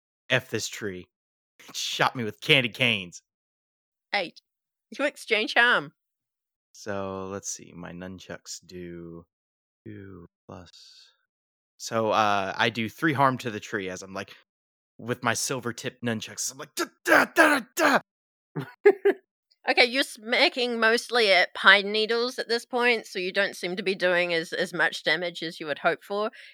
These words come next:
Speaker 2: And, of course, the tree doesn't take this lightly and spits a whole lot of pine needles back out at you. You take,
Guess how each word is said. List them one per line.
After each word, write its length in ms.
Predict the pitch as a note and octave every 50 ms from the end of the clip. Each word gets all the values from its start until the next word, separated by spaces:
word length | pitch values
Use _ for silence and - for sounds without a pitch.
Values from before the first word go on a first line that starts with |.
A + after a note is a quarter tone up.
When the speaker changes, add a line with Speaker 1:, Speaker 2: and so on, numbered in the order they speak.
| _ -
Speaker 2:
And, 260 | C#4 C#4 C4+ C4+ C4+ -
of 160 | D4 D4+ -
course, 340 | - E4+ E4 D4+ D4 D4 - E4
the 100 | - C#4
tree 280 | C#4 - - D#4 D#4+ D#4
doesn't 320 | D4+ D4 C4+ B3 A3+ -
take 240 | - C4+ B3+ G#3+ -
this 180 | A#3 A#3 - B3
lightly 540 | B3 C4 D4 D4 - A3+ A3 G3+ G#3+ - -
and 160 | G#3+ G#3 A3+
spits 460 | - - - - _ C4 - - -
a 60 | A#3+
whole 220 | A#3+ B3+ A#3 A3 A3
lot 140 | A3 A3 G#3
of 80 | G#3
pine 260 | - - G3+ G3 G#3
needles 360 | G3 G3 G3+ G3+ G3 G3 G#3 -
back 240 | - G3 G3+ - - _ -
out 240 | E3+ F3+ G#3+ B3 A#3+
at 120 | - - - _ - -
you. 300 | - D3+ D#3 D3+ D#3 E3+ - _ - - _ _ _ _ _
You 640 | F#3 G3 F#3+ F#3+ F#3+ F#3+ F#3+ F#3+ F#3 F#3 F#3 F#3 F3+
take, 520 | - - G#3+ F#3+ F3 F3+ F#3+ F#3+ - -